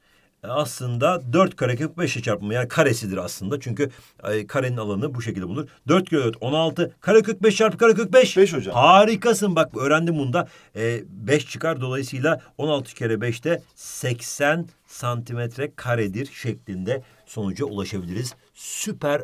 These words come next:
Speaker 1: özel bir soru. Bu kesme, katlama, yapıştırma falan filan. Bayılıyorlar, bayılıyorlar. Böyle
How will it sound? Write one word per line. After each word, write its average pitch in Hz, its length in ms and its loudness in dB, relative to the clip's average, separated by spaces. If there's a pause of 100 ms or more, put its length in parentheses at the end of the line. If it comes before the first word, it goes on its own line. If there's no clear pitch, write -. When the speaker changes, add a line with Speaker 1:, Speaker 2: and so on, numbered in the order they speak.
Speaker 1:
özel 123 480 -2
bir 101 100 -4
soru. 104 400 -4 (260)
Bu 113 120 -4
kesme, 147 580 -4
katlama, 185 540 -6
yapıştırma 202 640 -4
falan 240 340 2
filan. 247 260 0 (220)
Bayılıyorlar, 208 1120 10
bayılıyorlar. 190 600 8
Böyle 190 260 2